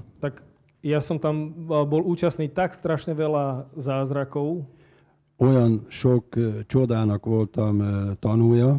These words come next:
Speaker 1: A, a toľko ľudí prijalo Pána Ježiša,
Speaker 2: és annyi ember elfogadta az Úr Jézust,
Speaker 1: že ja som rozprával tie ich svedectvá snáď každému, koho som stretol.
Speaker 2: hogy én azoknak az embereknek a bizonságát mondtam,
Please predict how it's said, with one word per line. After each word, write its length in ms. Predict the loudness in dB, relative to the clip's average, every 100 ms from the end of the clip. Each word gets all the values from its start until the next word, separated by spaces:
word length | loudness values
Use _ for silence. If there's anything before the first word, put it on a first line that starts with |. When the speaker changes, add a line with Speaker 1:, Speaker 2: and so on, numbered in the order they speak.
| -2
Speaker 1:
A, 80 | -6
a 60 | -4
toľko 400 | -2 -2 0 0
ľudí 240 | 0 -2 0
prijalo 400 | 0 2 2 0
Pána 320 | -2 -2 -2
Ježiša, 640 | -2 -4 -4 -4 -4 -4
Speaker 2:
és 160 | -2 0
annyi 320 | 2 4 6 4
ember 360 | 4 4 2 0
elfogadta 520 | 0 0 0 0 0
az 80 | 2
Úr 160 | 2 2
Jézust, 560 | 2 2 2 0 -4 -10
Speaker 1:
že 100 | -4 -4
ja 40 |
som 120 | -2
rozprával 480 | -4 -2 0 2 2
tie 160 | -2 -4
ich 160 | -6
svedectvá 560 | -2 0 0 -2 -4 -4
snáď 400 | -6 -8 -10 -14 -20 _ -4
každému, 400 | -2 0 -2 -4
koho 240 | -6 -6 -8
som 80 |
stretol. 400 | -10 -10 -10 -12 -18 -18 _ _ _ -2
Speaker 2:
hogy 400 | 2 2 2 -4 0
én 400 | 4 4 4 0 -14 -18 -16 -4
azoknak 480 | 0 2 2 2 0
az 100 | 2
embereknek 560 | 4 4 2 0 -4 -4
a 40 | 0
bizonságát 960 | 2 2 2 0 -2 -2 -2 -2 -2
mondtam, 640 | 0 2 2 2 2 2